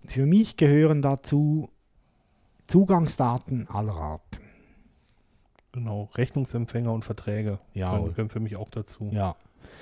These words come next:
Speaker 1: Dann sicher Versicherungen,
Speaker 2: Mhm.
Speaker 1: die gehören dazu.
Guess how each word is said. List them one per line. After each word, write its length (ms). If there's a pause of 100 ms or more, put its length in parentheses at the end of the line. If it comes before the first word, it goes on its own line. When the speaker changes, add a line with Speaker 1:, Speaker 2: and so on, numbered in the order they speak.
(380)
Speaker 1:
Dann 580
sicher 420
Versicherungen, 840 (300)
Speaker 2:
Mhm. 280
Speaker 1:
die 120
gehören 380
dazu. 480